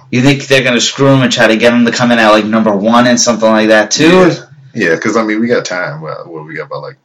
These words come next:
Speaker 2: two weeks?
Speaker 1: Yeah, it's, today's the tenth.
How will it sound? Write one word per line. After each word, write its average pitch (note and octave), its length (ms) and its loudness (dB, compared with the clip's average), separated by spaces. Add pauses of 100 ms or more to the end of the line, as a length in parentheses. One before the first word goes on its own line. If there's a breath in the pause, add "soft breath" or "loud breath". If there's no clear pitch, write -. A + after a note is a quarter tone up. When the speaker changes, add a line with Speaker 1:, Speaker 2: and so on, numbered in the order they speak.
(640)
Speaker 2:
two F#2+ 160 -10
weeks? - 440 -16 (720)
Speaker 1:
Yeah, A2+ 300 4
it's, - 220 -4
today's A#2+ 360 0
the A2 80 -8
tenth. A#2 420 -8